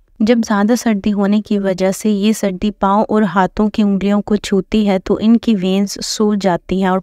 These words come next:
पाँव और उंगलियों की सूजन बहुत ज़्यादा इचिंग का बायस बनती है। उंगलियां लाल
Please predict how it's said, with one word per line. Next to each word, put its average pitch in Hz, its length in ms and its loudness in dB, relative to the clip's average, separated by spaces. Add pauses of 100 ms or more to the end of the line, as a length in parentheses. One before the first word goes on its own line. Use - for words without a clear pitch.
पाँव 202 260 4
और 214 220 -4
उंगलियों 202 460 0
की 208 200 -2
सूजन 202 480 0
बहुत 190 300 0
ज़्यादा 185 440 0 (100)
इचिंग 208 420 -2 (280)
का 214 140 2
बायस 208 440 -2
बनती 180 400 -2
है। 185 180 -2 (100)
उंगलियां 226 380 2
लाल 202 280 2